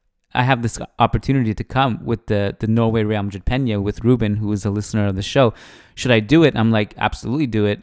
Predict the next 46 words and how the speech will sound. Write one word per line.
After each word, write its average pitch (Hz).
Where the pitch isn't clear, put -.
Um, 107
it's 123
gonna 123
be 113
the 110
time 107
of 107
your 98
life. 120
So 107
just, -
just -
forget 123
about 127
everything 120
else. 117
Just -
put 120
everything 120
aside, 107
come 120
down." 107
And 123
it, 123
like 127
that, 117
he 113
decided, 107
"Okay, 110
I'm 101
coming." 95
So 101
now 131
Sam 131
Sharp's 139
gonna 104
be 101
there. 98
We're 110
all 113
gonna 117
be 113
at 107
the -
Castilla 104
game 101